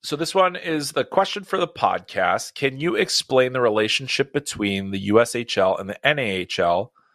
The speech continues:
Thought they were entirely separate, but saw there was a trade between Dubuque and Maine, and the term "sent down"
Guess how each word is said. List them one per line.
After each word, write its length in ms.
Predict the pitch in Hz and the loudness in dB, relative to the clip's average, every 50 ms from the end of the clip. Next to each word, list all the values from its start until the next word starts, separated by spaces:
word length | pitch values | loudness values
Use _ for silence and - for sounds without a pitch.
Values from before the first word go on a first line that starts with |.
| _ _ _ _ _ _ _ _ _ _ - | _ _ _ _ _ _ _ _ _ _ 4
Thought 200 | 160 170 165 - | 4 4 4 2
they 100 | 185 185 | -2 0
were 160 | 185 185 185 | 2 2 0
entirely 560 | 180 165 - - 151 147 151 160 165 170 165 | 0 -2 -2 0 2 2 4 2 2 0 -2
separate, 440 | 160 - - 131 113 - 139 139 - - | -2 0 2 2 2 2 -2 -4 -4 -6
but 100 | 131 - | -8 -6
saw 240 | - - 127 123 127 | 0 2 2 4 4
there 140 | 127 135 131 | 2 0 0
was 120 | 135 135 | -2 -4
a 60 | 151 | -4
trade 340 | 147 - - 123 120 127 127 | -6 -2 0 2 2 2 0
between 300 | 127 - - 131 127 127 | -4 -8 -8 -8 -6 -6
Dubuque 380 | 123 110 104 110 117 117 - 147 | -6 -6 -4 -4 -4 -4 -4 -6
and 140 | 135 131 | -4 0
Maine, 380 | 120 113 104 104 104 107 110 113 - - | 0 0 2 2 0 -2 -4 -8 -6 -4
and 200 | 110 107 107 107 | -4 -2 0 0
the 80 | 104 | -2
term 380 | - - 117 110 107 110 107 104 | 0 0 0 2 2 0 0 -2
"sent 420 | - - - 123 131 - - _ | 0 2 2 2 2 0 -2 _
down" 540 | - 120 139 160 147 117 95 95 104 110 | 2 2 4 2 0 -2 -4 -6 -10 -16